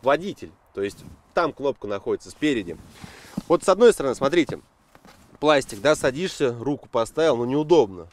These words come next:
жестко. А с другой стороны, если ты тут едешь, какой-то кофе пьешь, не дай бог, ты что-то разлил, то есть все будет здесь, на пластике, это будет проще помыть.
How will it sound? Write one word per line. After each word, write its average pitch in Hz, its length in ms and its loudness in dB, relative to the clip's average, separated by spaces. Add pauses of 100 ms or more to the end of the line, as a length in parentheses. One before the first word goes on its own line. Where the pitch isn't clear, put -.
жестко. 104 540 0 (300)
А 104 80 -12
с - 20 -14
другой 165 320 0
стороны, 139 520 -2
если 123 240 -8
ты 156 180 -2
тут 147 200 -6
едешь, 165 200 -2
какой-то 135 320 -6
кофе 120 340 -2
пьешь, 160 320 -8
не 127 60 -8
дай 120 160 -2
бог, 135 200 -4
ты - 100 -20
что-то 110 180 -10
разлил, 123 480 -4 (520)
то 113 60 -10
есть 107 140 -8
все 156 140 -2
будет 135 220 -6
здесь, 147 440 0
на 110 120 -4
пластике, 117 540 -4
это 151 200 -8
будет 131 180 -10
проще 151 260 -6
помыть. 131 380 -4